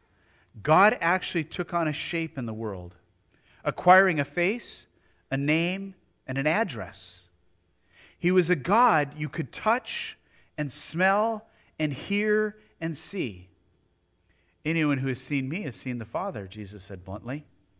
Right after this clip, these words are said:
And yet Jesus' visibility,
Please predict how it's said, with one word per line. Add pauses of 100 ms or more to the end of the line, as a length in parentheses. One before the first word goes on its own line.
(1800)
And
yet
Jesus'
visibility,